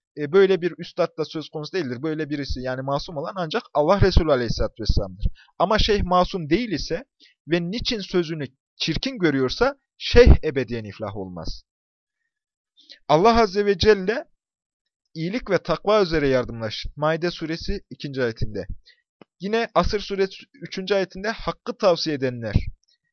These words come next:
Beled suresi on yedinci ayetinde de, "Merhameti tavsiye edenler." buyurmuştur. Anlayışı ağır ve kıt olan bazı müritler var ki itiraz edip uymazlar, konuşurlar,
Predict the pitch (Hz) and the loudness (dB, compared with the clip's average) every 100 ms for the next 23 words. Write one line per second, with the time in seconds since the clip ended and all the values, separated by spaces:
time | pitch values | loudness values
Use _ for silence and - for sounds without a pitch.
0 | _ - 160 214 - 196 202 202 196 190 | _ 0 2 0 -2 -2 -2 -2 -6 -6
1 | 180 185 196 190 185 190 214 - - 135 | -6 -2 -2 -2 -6 -4 -4 -6 -12 -4
2 | 151 - 160 175 - - 185 175 165 151 | 2 2 0 4 4 4 0 0 -4 -4
3 | 143 165 151 117 110 95 95 - - - | -4 -2 -4 -6 -10 -12 -18 -20 -20 -20
4 | _ _ _ _ _ _ _ - 147 170 | _ _ _ _ _ _ _ -6 -2 0
5 | 202 214 - 202 165 214 214 156 - 240 | 2 2 2 2 2 2 0 -4 -4 -8
6 | - 175 151 131 117 160 208 185 160 151 | -4 -2 0 -2 2 2 2 -2 -6 -6
7 | 160 139 147 247 - 233 320 _ _ _ | -2 0 0 -2 -2 -10 -12 _ _ _
8 | 160 180 175 226 214 180 131 - _ _ | -6 -4 2 2 2 -2 -4 -10 _ _
9 | _ - 170 170 180 175 170 226 - - | _ -8 -6 2 2 2 2 0 0 -10
10 | _ _ _ - 175 180 - 190 180 233 | _ _ _ -6 -4 -4 -2 -2 2 0
11 | 254 | 0